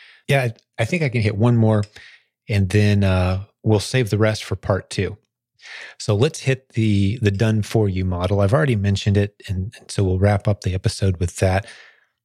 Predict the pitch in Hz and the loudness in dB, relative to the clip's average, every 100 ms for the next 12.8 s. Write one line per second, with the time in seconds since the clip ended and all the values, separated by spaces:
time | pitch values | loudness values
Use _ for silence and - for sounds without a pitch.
0 | _ _ _ - 104 101 - 113 135 151 | _ _ _ -4 -2 -2 -4 0 0 2
1 | 147 113 113 98 107 101 101 87 107 101 | 2 4 2 2 0 0 0 2 2 2
2 | 92 85 101 107 104 101 95 95 90 95 | -2 -2 0 0 2 0 0 0 2 2
3 | 90 85 - 101 92 85 95 90 - 87 | 0 -2 -6 -2 -2 -2 -2 -4 -2 -2
4 | 85 90 104 - - _ _ _ _ _ | 0 -2 -4 -6 -14 _ _ _ _ _
5 | _ _ _ 110 98 98 - 123 139 139 | _ _ _ -4 -2 -2 -2 0 2 4
6 | 107 98 98 95 - - _ _ - 95 | 4 2 0 -2 -8 -16 _ _ -4 0
7 | 104 104 107 101 - 110 104 101 101 95 | 2 2 2 -2 -2 2 4 4 4 2
8 | - _ _ _ _ _ _ - - 110 | -4 _ _ _ _ _ _ -10 -2 0
9 | 113 135 220 202 123 87 - - 131 151 | 2 4 4 4 2 -2 -10 -8 -2 2
10 | 151 98 85 117 - - 120 123 117 - | 2 0 -4 -10 -12 0 2 2 0 0
11 | 117 120 101 92 - 110 113 - 98 - | 0 0 -2 -6 0 2 2 0 -4 -6
12 | - - _ _ - 110 135 147 | -12 -18 _ _ 0 2 4 2